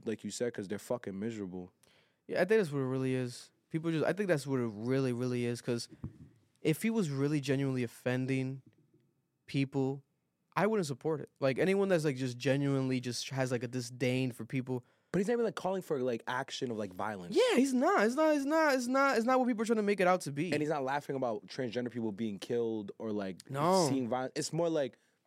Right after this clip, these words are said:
Speaker 1: "You think you a man?
Speaker 2: Yeah,
Speaker 1: You
Speaker 2: and
Speaker 1: got breast." Like,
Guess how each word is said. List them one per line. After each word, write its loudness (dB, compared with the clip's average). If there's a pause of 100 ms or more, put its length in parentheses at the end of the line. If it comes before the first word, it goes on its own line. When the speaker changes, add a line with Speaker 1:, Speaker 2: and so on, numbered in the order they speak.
(140)
Speaker 1:
"You -12
think -8
you -2
a -10
man? -10 (420)
Speaker 2:
Yeah, 4 (100)
Speaker 1:
You 6
Speaker 2:
and 6
Speaker 1:
got -2
breast." -4 (120)
Like, 4